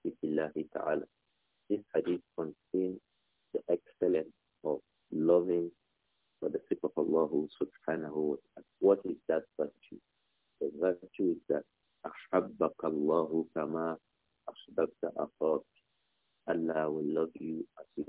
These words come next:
have loved your brother. The virtue, the purpose of loving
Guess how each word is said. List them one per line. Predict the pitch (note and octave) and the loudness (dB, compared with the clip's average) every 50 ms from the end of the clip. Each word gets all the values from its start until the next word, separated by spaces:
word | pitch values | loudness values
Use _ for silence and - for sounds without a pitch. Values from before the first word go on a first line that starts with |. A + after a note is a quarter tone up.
| - | -10
have | - - - | -12 -12 -6
loved | C#2 D2 D#2 D#2 - _ | -4 -2 -2 -2 -4 _
your | - - - D2 - | -10 -10 -10 -8 -4
brother. | D#2 D2 - - - - _ _ _ _ _ _ _ _ _ _ _ | -4 -4 -4 -6 -10 -14 _ _ _ _ _ _ _ _ _ _ _
The | - C#2+ C#2 - - - - | -2 -2 -2 -4 -8 0 4
virtue, | F2 F#2+ F#2+ - - - E2+ - _ _ _ _ _ _ _ - | 4 4 4 2 -4 -10 -10 -10 _ _ _ _ _ _ _ -4
the | D#2 D2 - _ | -4 -4 -2 _
purpose | - G#2 G#2 - - - - - - _ _ _ _ _ _ _ _ - | 2 2 2 2 0 -6 -20 -20 -20 _ _ _ _ _ _ _ _ -4
of | D#2+ D#2 - _ - | -4 -4 -4 _ 2
loving | D#2+ E2 F#2 F#2+ - E2 - - F#2 F#2 F#2 | 4 6 6 6 6 2 0 -2 0 0 -2